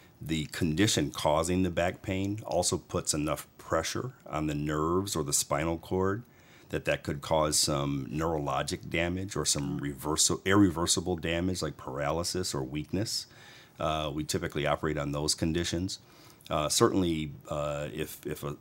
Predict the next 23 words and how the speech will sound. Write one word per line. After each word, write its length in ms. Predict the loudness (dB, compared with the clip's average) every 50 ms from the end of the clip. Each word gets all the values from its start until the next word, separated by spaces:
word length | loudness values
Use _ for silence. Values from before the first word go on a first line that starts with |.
| -8 -8
if 100 | -6 -2
someone 300 | 0 2 2 2 2 2
has 280 | 2 2 2 2 0
enough 280 | 0 -2 -2 -2 -4 -6
pressure 420 | 0 0 0 2 2 0 0 0 0
on 200 | 0 0 -2 -4
the 100 | -4 -4
nerves 320 | -4 -4 -4 -4 -4 -4
at 120 | -6 -8 -8
the 100 | -8 -6
lower 440 | -4 -2 -2 0 0 2 4 4
end 140 | 4 4 4
of 80 | 4 2
the 80 | 0
spine 560 | -2 0 2 2 4 4 2 0 -2 -4 -4 -4
that 160 | -6 -6 -2
cause 500 | 0 2 2 4 2 2 0 -2 -4 -6
problem 640 | -6 0 2 4 4 4 2 2 0 0 0 -2 -4
with 160 | -6 -8 -6
their 140 | -6 -8 -8
bowel 440 | -8 -8 -8 -4 -2 -2 0 0 0
or 200 | 0 -2 -4 -6
bladder, 600 | -6 -6 -4 -4 -2 -2 -2 0 0 0 -2